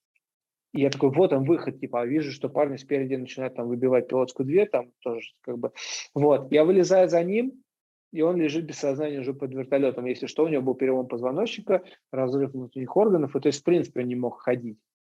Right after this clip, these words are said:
Но как бы шок, адреналин, и вот.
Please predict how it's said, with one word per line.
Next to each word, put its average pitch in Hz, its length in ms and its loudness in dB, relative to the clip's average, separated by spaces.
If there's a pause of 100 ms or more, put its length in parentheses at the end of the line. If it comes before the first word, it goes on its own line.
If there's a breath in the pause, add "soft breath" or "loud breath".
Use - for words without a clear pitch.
Но 135 140 -4
как 127 240 0
бы 123 400 2
шок, - 420 -2 (340)
адреналин, 135 720 -6
и 143 200 -10
вот. 135 300 -8